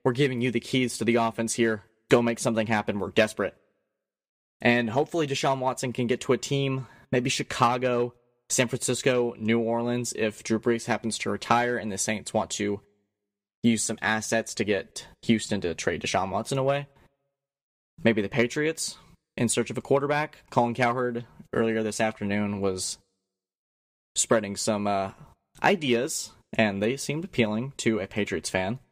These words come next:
So we'll see what happens there, that's all I have to say right now about Deshaun Watson. If there's something big that happens, like he gets traded, obviously we'll cover it, we'll talk about it.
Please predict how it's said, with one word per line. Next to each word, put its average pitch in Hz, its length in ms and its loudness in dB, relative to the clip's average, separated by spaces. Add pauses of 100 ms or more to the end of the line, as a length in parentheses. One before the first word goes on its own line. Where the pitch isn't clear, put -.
(680)
So 127 320 2 (160)
we'll 127 140 -4
see 156 160 0
what 151 80 0
happens 147 340 -2
there, 143 260 0 (480)
that's 180 240 4
all 165 160 2
I 160 60 4
have 156 160 0
to 143 80 -4
say 147 200 2
right 131 220 2
now 127 300 2
about 139 260 2
Deshaun 143 320 0
Watson. 151 680 -2
If 120 280 2
there's 120 460 2
something 120 420 -2
big 117 360 2 (160)
that 98 160 -2
happens, 101 340 0
like 101 140 -2
he 113 80 -6
gets 98 220 0
traded, 104 360 2 (280)
obviously 110 420 2
we'll 107 120 0
cover 107 300 0
it, - 100 -4
we'll 101 100 -6
talk 98 260 0
about 98 200 0
it. 98 140 -6